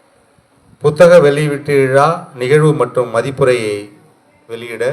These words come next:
சிறப்பு விருந்தினராக வந்திருக்கக்கூடிய நூலை வெளியிடும் நல்லாசிரியர் முனைவர் உயர் திரு மரியாதைக்குரிய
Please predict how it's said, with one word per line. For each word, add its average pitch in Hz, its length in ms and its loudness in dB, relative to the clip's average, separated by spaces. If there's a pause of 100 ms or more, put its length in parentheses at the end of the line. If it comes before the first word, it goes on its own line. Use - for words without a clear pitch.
(560)
சிறப்பு 147 360 0
விருந்தினராக 120 640 -2
வந்திருக்கக்கூடிய 107 680 -6 (920)
நூலை 139 240 0 (100)
வெளியிடும் 120 400 -6
நல்லாசிரியர் 120 680 -4 (120)
முனைவர் 113 460 -2 (240)
உயர் 113 200 -8
திரு 110 180 -6 (600)
மரியாதைக்குரிய 117 600 0